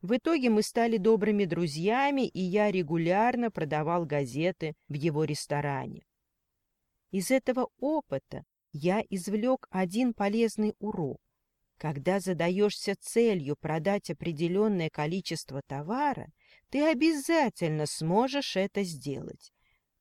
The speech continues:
Единственный способ достичь цели —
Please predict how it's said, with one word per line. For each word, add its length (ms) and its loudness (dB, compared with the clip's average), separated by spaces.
Единственный 840 0
способ 600 -4
достичь 680 -4
цели — 640 -2